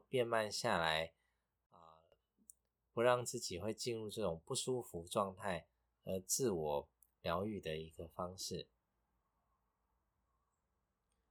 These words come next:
那在跟，啊，心理治疗的朋友做一些讨论中，有时候我们的确就遇到有很多在，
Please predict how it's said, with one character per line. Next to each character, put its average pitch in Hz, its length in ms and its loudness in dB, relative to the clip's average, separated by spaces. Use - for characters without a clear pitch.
那 123 560 6
在 131 440 6
跟， 127 480 4
啊， 90 240 -4
心 120 260 -2
理 98 140 -2
治 123 160 -2
疗 92 240 4
的 92 240 -2
朋 104 220 0
友 101 300 6
做 110 280 4
一 107 60 0
些 101 240 0
讨 80 260 -8
论 98 220 -2
中， 95 260 -6
有 92 100 -8
时 101 140 -6
候 110 100 2
我 95 60 2
们 90 160 -10
的 98 140 -8
确 113 340 0
就 120 260 4
遇 127 200 -4
到 113 280 6
有 87 340 -2
很 87 280 -8
多 104 300 2
在， 110 380 4